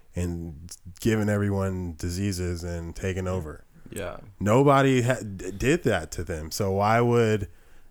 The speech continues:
Speaker 1: that now be in, a point of contention against the whole world? Like, what's so special about this place?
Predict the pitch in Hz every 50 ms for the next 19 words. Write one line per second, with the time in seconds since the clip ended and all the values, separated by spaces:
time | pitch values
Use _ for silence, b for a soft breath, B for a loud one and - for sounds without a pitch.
0 | b - - - 87 82 87 107 107 113 113 107 98 101 104 104 104 101 95 90
1 | 104 101 101 101 95 - - 104 98 92 - - - - - - 185 - - 113
2 | 104 107 101 95 87 - - 92 87 - - 98 98 90 - 92 87 85 82 82
3 | 76 - - _ _ _ _ - - - - 95 90 87 98 98 92 - - -
4 | - - - 113 110 101 90 85 92 98 101 98 90 82 80 80 78 - 85 85
5 | 82 - 101 110 113 - - - 113 104 - - 110 107 - - 107 104 101 95
6 | 92 92 - 95 85 - - 87 76 - - - -